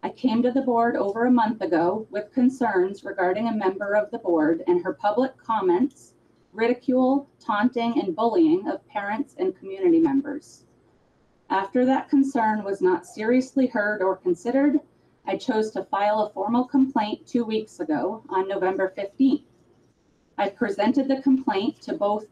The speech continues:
the White River Valley Supervisory Union Board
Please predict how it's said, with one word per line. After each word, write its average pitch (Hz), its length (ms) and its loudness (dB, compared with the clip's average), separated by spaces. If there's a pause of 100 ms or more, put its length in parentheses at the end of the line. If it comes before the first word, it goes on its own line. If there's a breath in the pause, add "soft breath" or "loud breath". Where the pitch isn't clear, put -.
(140)
the 190 120 0
White 208 280 2
River 214 240 -4
Valley 190 320 2
Supervisory 277 840 2
Union 277 460 6
Board 269 420 2